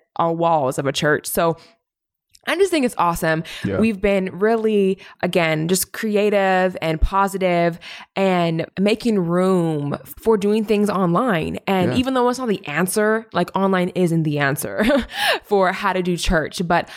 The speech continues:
Speaker 1: I think it's awesome that we have an older pastor. I mean, he's not old, old, but, you know, he's been around for a long time.
Speaker 2: Mm-hmm.
Speaker 1: And he has an open mind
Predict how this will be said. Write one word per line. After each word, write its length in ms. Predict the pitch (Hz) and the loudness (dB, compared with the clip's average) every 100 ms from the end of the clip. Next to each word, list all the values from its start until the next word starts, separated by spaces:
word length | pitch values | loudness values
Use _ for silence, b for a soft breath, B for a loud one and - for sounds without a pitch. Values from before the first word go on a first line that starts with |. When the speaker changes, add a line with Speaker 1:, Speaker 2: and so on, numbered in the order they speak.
| B | B
Speaker 1:
I 60 | 277 | 0
think 160 | 349 | 2
it's 120 | 311 - | 0 0
awesome 340 | 185 185 175 | 0 0 0
that 80 | 170 | 0
we 60 | |
have 100 | 190 | 0
an 60 | 175 | 0
older 260 | - 240 247 | 0 2 2
pastor. 360 | 190 - - | 0 -2 -2
I 40 | 185 | 0
mean, 80 | 185 | 2
he's 100 | 208 | 0
not 120 | - | 0
old, 180 | 151 151 | 0 2
old, 340 | 143 139 165 170 | 2 2 0 -2
but, 240 | 165 - | -6 -6
you 120 | 226 175 | -2 0
know, 160 | 156 | 0
he's 220 | 165 226 | -2 -4
been 140 | 185 175 | -2 0
around 220 | 175 170 | 0 0
for 160 | 170 160 | 0 0
a 60 | |
long 300 | 160 165 160 | 2 0 0
time. 440 | - 170 170 151 113 | -2 0 0 2 2
Speaker 2:
Mm-hmm. 280 | 135 117 | 2 2
Speaker 1:
And 160 | 233 269 | 0 2
he 220 | 269 277 | 2 2
has 160 | 262 - | 0 -4
an 80 | - | 0
open 320 | 220 233 233 196 | 0 2 0 0
mind 500 | 180 170 156 160 | 0 0 -2 -4